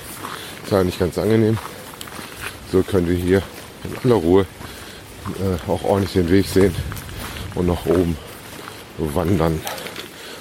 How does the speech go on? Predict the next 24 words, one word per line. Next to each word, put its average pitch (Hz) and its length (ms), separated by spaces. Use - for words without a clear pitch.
Haben 90 140
aktuell 87 420
schon 87 380
etwas 101 320
mehr 90 300
als - 220
zwei 95 140
Kilometer 90 460
auf 92 80
dem 98 100
Buckel. 98 280
Wir 76 100
werden 82 280
also 85 220
sehr 165 160
pünktlich 98 480
oben 85 260
auf 120 80
dem 113 120
Brocken 95 320
sein, 104 220
wahrscheinlich 95 420
etwas 92 200
überpünktlich. 104 680